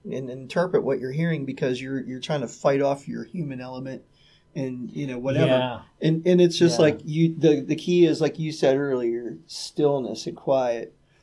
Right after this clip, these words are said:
Speaker 1: Stillness and quiet, even in, in the midst of bad news or a bad problem or a bad situation, stillness and quiet, and be at peace, anticipating him speaking.
Speaker 2: Right.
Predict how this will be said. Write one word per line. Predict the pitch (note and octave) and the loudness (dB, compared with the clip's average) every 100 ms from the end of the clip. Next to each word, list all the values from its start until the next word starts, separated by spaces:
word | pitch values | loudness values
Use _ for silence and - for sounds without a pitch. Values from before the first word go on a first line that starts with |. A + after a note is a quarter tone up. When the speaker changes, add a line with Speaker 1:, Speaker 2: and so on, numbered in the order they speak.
| _ | _
Speaker 1:
Stillness | - - D3 D#3 D#3+ | -10 -2 0 0 -4
and | D#3+ | -2
quiet, | D#3+ C3+ C3 - | 0 0 0 -6
even | D3 D3 | -6 -6
in, | D3+ D3 C#3+ - | -6 -6 -8 -8
in | C#3+ | -8
the | |
midst | C3 C3+ C3+ - | -8 -10 -10 -10
of | A#2+ A#2 _ | -10 -12 _
bad | C#3+ C#3+ C#3 C3 | -8 -6 -6 -8
news | C3+ C3+ C3 B2+ | -10 -12 -12 -14
or | A2+ | -14
a | G#2+ | -14
bad | C#3 C#3 C#3 C3+ - _ | -10 -6 -6 -10 -20 _
problem | - C#3 C3+ C3 | -4 -2 -2 -4
or | B2+ | -12
a | |
bad | A#2+ C3 C3 | -6 -6 -6
situation, | D3 C3 C3 B2 B2 A#2+ A#2+ _ _ _ _ | -8 -10 -10 -10 -12 -16 -20 _ _ _ _
stillness | - - D3 D3 C#3+ | -16 2 4 4 0
and | C#3 | -4
quiet, | C#3+ C3 B2+ B2 - D3+ | 0 0 0 -6 -8 -8
and | C3 | -8
be | C3 B2+ | -8 -10
at | - - | -10 -8
peace, | D3 C3 B2+ - - _ - - - | -6 -6 -6 -10 -12 _ -20 -20 -6
anticipating | C#3+ C3+ - D3+ D3 B2+ - B2+ B2 A#2 A#2 _ _ - _ | -6 -6 0 0 0 -6 -8 -8 -8 -12 -16 _ _ -20 _
him | - C#3+ C3+ | 2 2 0
speaking. | - - F3 D#3 C#3 B2+ B2 | -4 2 4 4 0 -4 -2
Speaker 2:
Right. | B2+ C3 B2+ - | 0 0 -2 -10